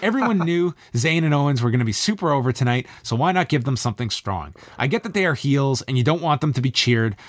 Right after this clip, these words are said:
Speaker 1: but they won't get the same reaction every week. They will get a good reaction, though. If fans see them booked strong in their hometown, they will look like stars to other towns, yet they constantly do this over and over again in people's hometown.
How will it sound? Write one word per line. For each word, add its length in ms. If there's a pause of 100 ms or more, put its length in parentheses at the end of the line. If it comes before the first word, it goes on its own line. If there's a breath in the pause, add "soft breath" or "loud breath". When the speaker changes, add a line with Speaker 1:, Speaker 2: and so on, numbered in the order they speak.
(140 loud breath)
Speaker 1:
but 80
they 100
won't 220
get 160
the 60
same 220
reaction 380
every 200
week. 280
They 100
will 120
get 140
a 40
good 220
reaction, 440
though. 220
If 140
fans 320
see 100
them 160
booked 200
strong 360
in 60
their 120
hometown, 460 (400 loud breath)
they 140
will 160
look 160
like 160
stars 480
to 80
other 180
towns, 500
yet 140
they 140
constantly 500
do 160
this 140
over 240
and 80
over 160
again 200
in 60
people's 320
hometown. 560